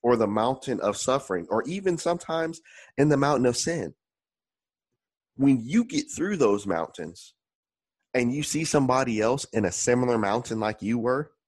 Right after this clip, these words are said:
maybe you use your strength that you drew to give it to them so that their mountain climb was easier than yours. Maybe that's why he gave this mountain specifically for you.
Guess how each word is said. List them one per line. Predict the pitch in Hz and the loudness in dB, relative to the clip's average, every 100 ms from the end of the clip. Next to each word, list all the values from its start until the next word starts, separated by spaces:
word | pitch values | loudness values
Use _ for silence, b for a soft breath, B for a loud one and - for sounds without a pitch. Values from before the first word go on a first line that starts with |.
| _ _ _ _ _ _ _ | _ _ _ _ _ _ _
maybe | 104 113 151 170 | -2 2 2 0
you | 143 143 | -4 -4
use | 135 135 139 113 | -6 -4 -4 -4
your | 110 127 | -2 -2
strength | - 120 120 120 | -2 0 0 -2
that | 92 | -6
you | 107 117 | -6 -8
drew | 104 107 117 139 _ _ _ _ _ _ | -6 -4 -4 -4 _ _ _ _ _ _
to | - | -6
give | 101 110 107 | 0 2 2
it | - | 0
to | 92 | -2
them | 90 85 - _ _ _ _ _ | -4 -4 -8 _ _ _ _ _
so | - 113 | 0 4
that | 110 101 - 90 | 4 2 0 -20
their | 98 113 131 | -2 2 2
mountain | 120 117 139 135 | 2 2 2 -2
climb | 135 135 139 143 147 _ _ | -2 -2 0 -4 -8 _ _
was | 104 - - | -12 -12 -6
easier | 139 131 104 101 92 | -2 -2 0 0 0
than | 90 90 | -2 -6
yours. | 90 73 - - - _ _ _ _ _ _ _ _ _ _ _ | -6 -6 -10 -18 -20 _ _ _ _ _ _ _ _ _ _ _
Maybe | 107 113 170 160 | -2 0 0 2
that's | 165 156 | 2 2
why | 139 143 147 | 2 2 2
he | 151 | 0
gave | 131 139 135 | 2 2 2
this | 131 131 | -2 -2
mountain | 110 120 139 117 | 0 0 -2 -6
specifically | - 107 - - 156 151 123 139 | -10 -10 -8 -6 -8 -8 -8 -8
for | - 131 | -8 -10
you. | 170 - | -8 -10